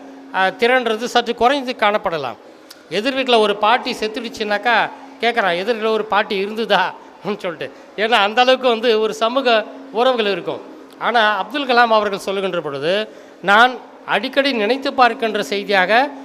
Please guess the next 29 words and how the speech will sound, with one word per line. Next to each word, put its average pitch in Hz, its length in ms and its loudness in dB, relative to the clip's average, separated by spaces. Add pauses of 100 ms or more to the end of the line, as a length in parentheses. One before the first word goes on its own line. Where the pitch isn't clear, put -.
(200)
ஒரு, 208 360 2
ஒரு 202 120 0
சம்பவத்தை 226 420 2
அவர் 202 420 -2
சொல்றாரு. 123 80 -10 (480)
வெங்கட் 254 380 0
என்பவர், 160 600 0 (960)
வெங்கட் 226 340 0
என்பவர், 165 540 -2 (340)
அவருக்கு 214 400 0
பார்த்தீங்கன்னா 240 280 4
இரண்டு 190 420 0
மகன், 196 280 2
ஒரு 190 220 -2
மகள், 165 380 -2 (400)
ஒரு 262 120 0
வளமான 254 440 6
வாழ்க்கை 233 300 2
வாழ்பவர். 175 480 -2 (320)
அவர் 208 260 2
என்னுடைய 220 380 0
கண்முன்னாடி 196 440 -2
நிற்கிறாரு. 143 720 -10 (380)
அதே 220 220 0
மாதிரி 240 220 0
குப்பு 294 360 -2
என்பவர் 185 520 -2 (280)
இரண்டு 214 340 0
மகன்களையும் 240 720 0